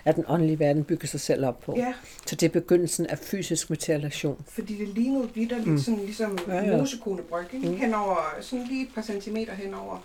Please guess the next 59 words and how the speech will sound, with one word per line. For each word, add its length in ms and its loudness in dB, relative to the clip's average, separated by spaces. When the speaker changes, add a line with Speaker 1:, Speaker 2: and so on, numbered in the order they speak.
Speaker 1:
Ja. 120 0
Speaker 2:
der 60 -4
hvirvlede 360 2
henover 420 -6
gulvet. 320 -8
Speaker 1:
Ja. 100 -4
Speaker 2:
Øhm, 480 -8
men 240 -2
jeg 80 -4
f-, 240 -10
har 100 -2
en 100 -2
meget 340 -4
tydelig 320 -6
fornemmelse 440 -6
af, 60 -6
at 120 -12
det 80 -10
var 60 -8
noget, 280 -4
vi 80 -8
fik 220 -14
lov 260 -4
til 140 -10
at 140 -8
se, 100 -6
Speaker 1:
Ja, 60 0
ja. 200 0
Speaker 2:
fordi 160 -4
vi 160 -6
havde, 260 -8
Speaker 1:
Mm. 240 -6
Speaker 2:
det 100 -2
var 120 -6
rigtigt 380 -6
nu, 80 -2
ikke? 160 -4
Det 80 -2
var 60 -2
her 160 0
på 60 -4
Speaker 1:
Mm. 60 0
Speaker 2:
tredje 280 0
dag, 100 -2
Speaker 1:
Men 140 8
altså, 200 6
Speaker 2:
hvor 60 6
der 60 10
Speaker 1:
helt 120 4
Speaker 2:
var 60 10
Speaker 1:
ærligt, 120 8
Speaker 2:
det, 80 6
Speaker 1:
så 100 4
Speaker 2:
det 100 6
Speaker 1:
er 60 8
der 100 4
Speaker 2:
skulle 120 2
Speaker 1:
en 60 0
person, 560 2